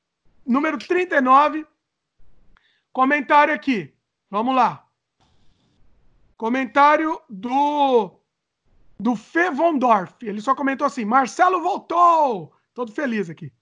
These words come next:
Com-, com-, comemorando a volta do Marcelo. Comentário do Vitor Pessoa. É... Não, não lembro o que, que tinha a ver aqui com, com o programa, mas ele comentou que o Leatherface tem um D L C no Mortal Kombat X.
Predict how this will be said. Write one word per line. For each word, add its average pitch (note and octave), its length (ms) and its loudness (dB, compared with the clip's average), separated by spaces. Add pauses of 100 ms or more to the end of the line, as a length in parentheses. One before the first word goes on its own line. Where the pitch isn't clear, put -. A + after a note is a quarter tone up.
(140)
Com-, A3 220 -10
com-, A#3+ 280 -8
comemorando A#3+ 640 0
a A#3 40 -2
volta A3 260 -2
do A3+ 60 -6
Marcelo. G3+ 420 -8 (1400)
Comentário C4+ 520 4
do C#4+ 120 0
Vitor E4+ 420 2
Pessoa. G#3 640 -2 (640)
É... F#3 640 -2 (1600)
Não, D4 240 2
não F4 240 2
lembro D4+ 240 0
o - 20 -12
que, C4 100 -8
que - 80 -18
tinha C#4 180 0
a A3+ 40 0
ver A#3 200 -2
aqui A3 240 -6
com, A3 180 -8
com - 200 -8
o - 40 -2
programa, A#3 320 2
mas C#4 80 -2
ele C#4+ 100 -6
comentou C4 300 -2
que C#4 80 -6
o B3+ 40 0
Leatherface C4 800 0
tem C#4+ 120 -6
um C4+ 80 -2
D A#3+ 100 0
L C4 180 0
C - 240 -4
no C4 100 0
Mortal C4 340 0
Kombat A3+ 460 0
X. - 460 -6